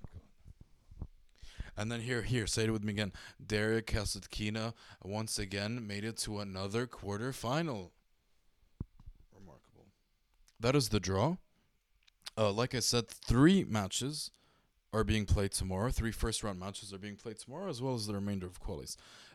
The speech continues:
In Palermo, the remainder of qualies are playing, are being played, uh, tomorrow, the final round of qualies, and then the first round matches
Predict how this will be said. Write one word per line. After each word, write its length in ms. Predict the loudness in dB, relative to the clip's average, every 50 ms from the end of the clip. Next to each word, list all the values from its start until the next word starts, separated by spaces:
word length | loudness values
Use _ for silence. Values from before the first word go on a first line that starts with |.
| -14 _
In 180 | -6 -6 0 2
Palermo, 560 | 2 2 2 0 -2 -2 -4 -6 -6 -8 -8 -12
the 200 | -10 -6 -4 -2
remainder 260 | -2 -2 -2 -2 -2
of 160 | -4 -4 -4 -4
qualies 320 | -4 -4 -4 -4 -4 -4
are 120 | -4 -4
playing, 380 | -6 -4 -4 -4 -4 -6 -6 -8 -6 -2
are 200 | 0 0 0 0
being 320 | -2 -4 -4 -4 -6 -6 -6
played, 360 | -6 -4 -2 -4 -4 -4 -8 -14 -20 -20 -20 -20 -20 -20 -12 _
uh, 180 | -4 -2 -2 -2
tomorrow, 440 | -2 -2 -2 -2 0 0 0 0 0
the 100 | 0 0
final 300 | 0 0 2 2 0 0
round 200 | 0 -2 -2 -2
of 100 | -4 -6
qualies, 380 | -6 -4 -4 -2 -2 -2 -2 -4
and 160 | -6 -6 -6
then 120 | -6 -6 -6
the 60 | -6
first 420 | -6 -4 -2 -2 0 0 -2 -2
round 340 | -2 -2 -2 -2 -4 -8 -10 -16 -20 _ _ _ _ _ _ _ _ _ _ _ _ _ _ _ _ _ _ _ _
matches 560 | -2 0 0 0 0 -2 -4 -4 -4 -6 -6